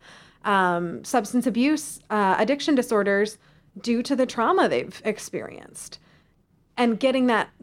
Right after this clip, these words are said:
help for that, again, we're not medical professionals. Or, um, clients who are coming in with complex medical needs, and they need a safe place to stay, but maybe they need more intensive medical care as well.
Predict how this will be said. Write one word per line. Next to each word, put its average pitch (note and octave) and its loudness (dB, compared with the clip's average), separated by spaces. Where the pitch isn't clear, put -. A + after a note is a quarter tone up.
help B3 0
for A3 2
that, C#4 2
again, G#3 -4
we're G#3 0
not B3+ -2
medical B3+ -6
professionals. - -12
Or, B3 2
um, G3+ -2
clients C4 -2
who C4+ -4
are B3 0
coming B3+ 0
in B3+ 2
with A#3+ 0
complex A#3+ -2
medical G#3+ 0
needs, - -12
and A3+ 0
they D4 2
need C4 2
a C#4 0
safe A3 -2
place A3 -2
to G#3+ -10
stay, C4 -2
but G#3 -8
maybe D4+ 4
they C4+ 2
need B3 4
more A#3 4
intensive G#3 0
medical G#3 0
care G3 0
as F#3 2
well. G3+ -2